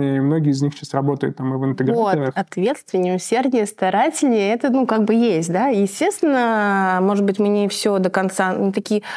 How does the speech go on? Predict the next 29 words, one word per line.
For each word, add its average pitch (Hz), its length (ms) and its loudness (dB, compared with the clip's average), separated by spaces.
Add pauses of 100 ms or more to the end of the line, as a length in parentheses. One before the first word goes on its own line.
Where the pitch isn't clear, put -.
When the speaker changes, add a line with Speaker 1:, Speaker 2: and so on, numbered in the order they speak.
(160)
Speaker 2:
не 196 120 0
такие 208 240 -2
супертехнари, 190 880 0
может 175 340 0
быть, 170 220 -4
и 170 180 -2
склад 208 340 -4
ума 180 280 0
немножко 175 340 -4
может 170 140 -2
отличаться, 170 460 -6
но 190 80 0
в 190 40 -6
каких-то 214 300 -2
других 214 300 0
аспектах, - 400 -4
где 185 100 0
нужно 185 340 0 (420)
там 156 340 -6
усердие 208 680 0
или 180 100 0
ещё 214 220 -2
чего-то, 180 360 -4
ну, 196 300 0
у 185 40 0
девчонок, 220 500 -2
мне 185 80 -2
кажется, 196 300 -4
это 196 140 -6